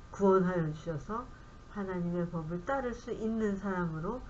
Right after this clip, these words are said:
만들어 주시겠다는 약속이 성경에 있습니다. 예, 이렇게 하여 열 개의 단어를 살펴보았고요. 곧이어, 어, 로마인, 로마 문화에 관련된 열 개의 보캐뷸러리가 이어지겠습니다.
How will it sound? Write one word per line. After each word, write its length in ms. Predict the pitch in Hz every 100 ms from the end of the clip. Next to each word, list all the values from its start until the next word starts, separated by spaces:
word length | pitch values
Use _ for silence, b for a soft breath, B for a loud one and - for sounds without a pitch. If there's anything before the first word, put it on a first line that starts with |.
| B B -
만들어 420 | 151 151 156 156
주시겠다는 680 | 151 - 160 147 170 165 175
약속이 560 | 135 - - 151 214 220
성경에 460 | 196 180 170 165
있습니다. 720 | 147 - 165 139 135 139 135 135 B B B B - 156
예, 200 | 170 196 B B B 202
이렇게 320 | 196 190 208
하여 480 | 196 190 190 196 202 B B B - 185
열 280 | 180 180 -
개의 260 | 196 185
단어를 460 | 170 165 165 165 175
살펴보았고요. 1080 | 202 214 226 196 180 160 151 - 165 220 269 B B - -
곧이어, 680 | 190 185 202 190 185 185 175 B B - 165
어, 320 | 156 156 151
로마인, 800 | 185 190 202 196 202 240 226 180
로마 340 | 175 180 190
문화에 600 | 185 180 190 180 175 175 175
관련된 680 | 170 165 170 165 175 247 B B - -
열 200 | 165 165 -
개의 320 | 175 165 160
보캐뷸러리가 920 | - - 175 165 160 160 151 170 165
이어지겠습니다. 1000 | 156 156 147 151 135 170 147 151 185 208